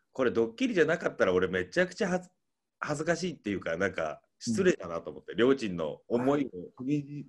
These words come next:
Speaker 1: 踏みにじるんじゃねえかと思って。
Speaker 2: <laughs> ちゃんとドッキリでしたよ。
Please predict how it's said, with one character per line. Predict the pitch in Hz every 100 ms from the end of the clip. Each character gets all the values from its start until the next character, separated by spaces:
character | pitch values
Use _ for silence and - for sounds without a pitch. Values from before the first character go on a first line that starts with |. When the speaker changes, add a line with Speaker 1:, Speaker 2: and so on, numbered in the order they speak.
| _
Speaker 1:
踏 | 135
み | 143 160
に | 156 151
じ | 160
る | 131
ん | 98
じ | 82
ゃ |
ね | 73
え | 69
か | -
と | - - - -
思 | 175
っ | 131 123 113
て。 | -
Speaker 2:
<laughs> | _ -
ち | 143
ゃ |
ん | 135
と |
ド | 139
ッ |
キ | 135 131
リ |
で | 104
し | -
た |
よ。 | 90